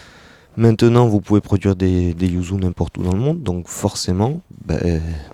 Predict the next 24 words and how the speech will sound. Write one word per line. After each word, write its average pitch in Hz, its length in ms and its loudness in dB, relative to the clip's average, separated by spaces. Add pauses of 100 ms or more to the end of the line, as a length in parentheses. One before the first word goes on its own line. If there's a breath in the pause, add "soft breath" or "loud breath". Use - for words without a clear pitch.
(160)
vous 92 160 -4
en 87 80 -2
trouverez 95 260 -2
plus - 160 -16
facilement 92 380 -4
sur 85 160 -6
les 82 120 -4
étals. 113 280 -2 (1120 loud breath)
Également, 104 580 4
euh, 87 80 2 (100)
c'est 87 180 -6
valable 85 380 0
pour - 160 -6
tout - 120 -10
ce - 120 -6
qui - 240 -4
est 80 60 0
cédra, 90 400 0 (120)
notamment 80 300 -2
les 80 80 -2
mains 80 140 -4
de 80 60 -6
Bouddha 85 220 -4
dont 82 140 -4